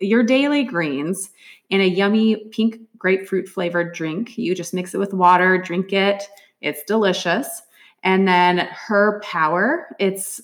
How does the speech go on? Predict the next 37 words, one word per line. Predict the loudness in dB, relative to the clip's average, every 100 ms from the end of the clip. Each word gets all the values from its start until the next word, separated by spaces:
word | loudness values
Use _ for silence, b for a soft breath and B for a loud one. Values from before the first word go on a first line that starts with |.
| -4
it | -4 0
doesn't | 2 2 0
have | -2 -4
caffeine, | -4 -6 -4 -2 2 2 2
but | 0 -2
it's | -4 -4
like | -4
an | -4 -6
energy | -4 -4 -2 -6
drink | -4 -2 -2 -4
that's | -8 -10 -10
delicious | -8 -6 -6 -4 -2 -4 -6
and | -6
will | -6 -4
give | -4
you | -4
the | -4 -4
energy | -2 -2 -2 -2
you | -2
need | 0 0 -2
to | -4 -4 -4 -4 -8 -6
run | -4 -2
a |
business. | -4 -6 -2 -2 -2 -8 -14 B B B B 0
And | 2 2
her | 0 2 2 2
Multi, | 0 -2 -2 -2 -4 -4
it's | -4 -2
a |
multivitamin | 0 2 0 0 2 2 4 0 2 2 4 4 2 -2
in | -2
a, | 0 0 0
again, | 0 2 0 -2
a | -4
yummy | -4 -2 -2
flavored | -6 -8 -6 -6 -8
drink. | -10 -12 -14